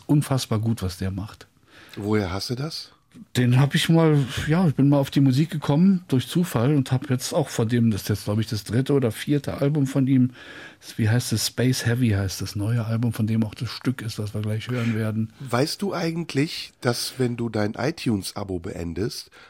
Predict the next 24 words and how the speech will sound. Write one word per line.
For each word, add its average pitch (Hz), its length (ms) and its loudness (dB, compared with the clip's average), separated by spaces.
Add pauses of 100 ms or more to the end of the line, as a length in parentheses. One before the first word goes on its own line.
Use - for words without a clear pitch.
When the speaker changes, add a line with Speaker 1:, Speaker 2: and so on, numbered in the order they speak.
(100)
Speaker 2:
auch - 140 -4
deine 113 220 0
Mediathek 107 720 -4
weg 101 220 -8
ist? - 240 -8
Speaker 1:
Ja, 117 340 2
deswegen 131 380 2
hab 160 160 2
ich - 100 -6
kein 110 220 0
iTunes-Abo. 98 920 0 (400)
Speaker 2:
Ey, 113 160 4
das 104 220 -6
ist 107 120 -10
so 104 120 -4
asozial, 85 600 -10
ne? 104 180 0
Speaker 1:
Ja. 139 80 4
Speaker 2:
Ich 110 80 0
hab 127 140 0
neulich, 123 440 -4
hab 110 120 -6
ich 117 120 -14
überlegt, 110 380 -4